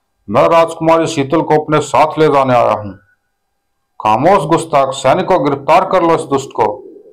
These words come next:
सैनिक तलवारें खींचकर भूटान बाटा की तरफ लपके, लेकिन हे महान तेलिया मसान, भस्म कर दो इनको। और आ, आए। और अब उन सैनिकों के स्थान पर केवल राख बाकी रह गई थी। नहीं,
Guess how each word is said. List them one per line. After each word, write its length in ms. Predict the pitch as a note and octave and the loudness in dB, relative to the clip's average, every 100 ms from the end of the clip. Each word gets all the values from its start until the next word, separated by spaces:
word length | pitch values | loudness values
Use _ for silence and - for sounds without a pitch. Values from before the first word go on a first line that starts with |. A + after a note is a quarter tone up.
| - - - _ - | -20 -20 -20 _ -20
सैनिक 440 | - - B2+ C#3 D#3 | -14 -2 0 0 -2
तलवारें 540 | - C3+ C3+ C#3 D3+ | -2 2 2 2 -2
खींचकर 380 | C#3+ C3+ - C#3 | -6 -8 -2 -2
भूटान 460 | A#2 A2 B2 D3 | -4 -4 -2 0
बाटा 260 | B2 G2 B2 | -2 -2 -2
की 140 | B2 C3 | -4 -6
तरफ 240 | A#2+ A#2 A2 | -4 -4 -4
लपके, 340 | G#2+ _ G2+ G2 _ | -8 _ -14 -14 _
लेकिन 480 | A2+ A2+ - A2+ G2+ _ _ _ _ _ _ | -4 -2 -2 -8 -8 _ _ _ _ _ _
हे 160 | - F3+ | 0 2
महान 520 | F3+ D#3+ C3 D3+ D#3 | 2 0 2 0 0
तेलिया 640 | - - - C#3+ C#3+ C#3+ C#3+ | -6 -14 -4 0 2 2 0
मसान, 420 | C3+ - B2 G#2+ | 0 0 0 0
भस्म 340 | G2+ - F#3 | -6 -4 -4
कर 180 | E3 D#3 | 0 -2
दो 140 | C3+ C3 | 0 0
इनको। 300 | A#2+ - G2 - _ - | 0 -2 -4 -4 _ -4
और 460 | B2+ A#2 G2+ - - | 0 0 -2 -12 -2
आ, 60 | C3 B2+ G#2+ - A2+ | 0 2 0 -4 -2
आए। 220 | A#2+ A#2+ - - _ _ _ _ _ _ _ _ _ _ _ _ _ _ _ | 0 0 -4 -12 _ _ _ _ _ _ _ _ _ _ _ _ _ _ _
और 180 | C3+ C#3 | 0 2
अब 160 | D3 D#3 | 2 0
उन 60 | D#3+ | 0
सैनिकों 480 | - B2+ B2+ E3 | 0 0 0 -2
के 120 | D#3+ D3+ | 0 -2
स्थान 340 | - B2+ D3 | -2 -2 -2
पर 180 | D3 C#3 | -2 -4
केवल 340 | - C#3+ C3+ | 0 0 2
राख 260 | B2 D3 C#3+ | 0 0 0
बाकी 300 | C3+ C3 C3 | -2 -2 0
रह 160 | A#2 | 0
गई 160 | G2+ G#2 | 0 -2
थी। 340 | - G2 G2+ | -4 -14 -10
नहीं, 320 | G#2+ B2 D3 | -8 -6 -6